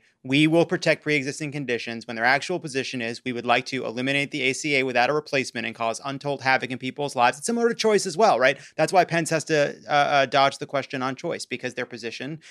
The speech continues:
is the same position he's had since he was the governor of Indiana, which is they would like to criminalize abortion. But of course, that position is so heinous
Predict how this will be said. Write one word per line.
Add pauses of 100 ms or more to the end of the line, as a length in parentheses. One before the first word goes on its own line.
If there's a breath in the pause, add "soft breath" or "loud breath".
(120 soft breath)
is
the
same
position
he's
had
since
he
was
the
governor
of
Indiana,
which
is
they
would
like
to
criminalize
abortion. (240 loud breath)
But
of
course,
that
position
is
so
heinous